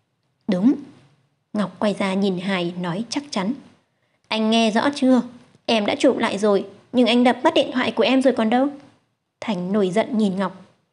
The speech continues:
"Cô theo dõi tôi đấy à?" "Đâu có, tại đúng lúc em đi qua đấy thôi." "Im mồm đi,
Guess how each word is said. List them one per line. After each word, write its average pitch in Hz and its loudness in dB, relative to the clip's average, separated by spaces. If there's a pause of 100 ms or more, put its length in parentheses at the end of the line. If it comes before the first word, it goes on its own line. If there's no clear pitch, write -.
(440)
"Cô 277 4
theo 247 2
dõi 254 2
tôi 254 6
đấy 254 4
à?" 214 0 (720)
"Đâu 262 4
có, 233 0 (300)
tại 226 2
đúng 233 6
lúc 311 4
em 262 4
đi 240 4
qua 226 0
đấy 214 -2
thôi." 254 4 (680)
"Im 208 2
mồm 185 2
đi, 208 2